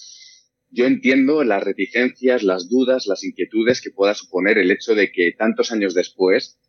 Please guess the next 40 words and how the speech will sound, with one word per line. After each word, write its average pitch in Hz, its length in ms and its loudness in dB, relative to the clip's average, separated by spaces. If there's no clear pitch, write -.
reparar 104 460 0
económicamente 104 920 -2
a, 87 200 0
a, - 20 -6
a, 80 460 -10
a, - 260 -16
digamos, 101 400 -2
a 107 60 -2
nuevas 127 280 -2
víctimas, 139 360 -2
y 113 60 -4
digo 113 200 -2
nuevas 117 340 -2
en 101 80 -8
el 107 40 -6
sentido 110 260 -2
de 110 100 0
que 101 120 0
legalmente 104 560 -2
son 110 200 -8
reconocidas 98 580 -2
como, 85 340 -6
como 85 200 -6
víctimas 90 420 -4
ahora, 90 280 0
¿no? 107 100 -2
De 127 60 2
haber 104 140 0
sufrido 98 340 -4
esas 92 160 -8
sentencias 95 420 -8
injustas. - 800 -4
Entiendo 120 360 2
las 135 120 2
inquietudes 113 460 0
que 101 80 -12
pueda 95 180 0
suponer 98 320 -2
el 120 140 2
pensar 104 580 -2